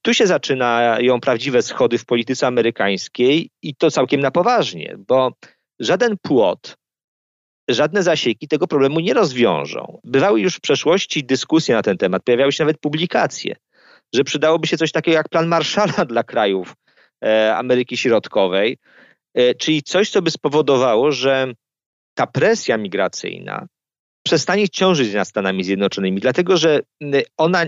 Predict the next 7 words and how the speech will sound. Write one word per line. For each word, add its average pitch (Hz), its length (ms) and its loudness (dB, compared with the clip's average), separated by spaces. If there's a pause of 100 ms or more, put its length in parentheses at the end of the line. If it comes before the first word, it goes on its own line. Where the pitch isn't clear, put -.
(120)
jest 151 260 -4
wynikiem 139 560 -2
problemów 143 480 0
strukturalnych, 135 880 0
a 135 120 -4
nie, 151 440 2 (160)
y, 131 340 4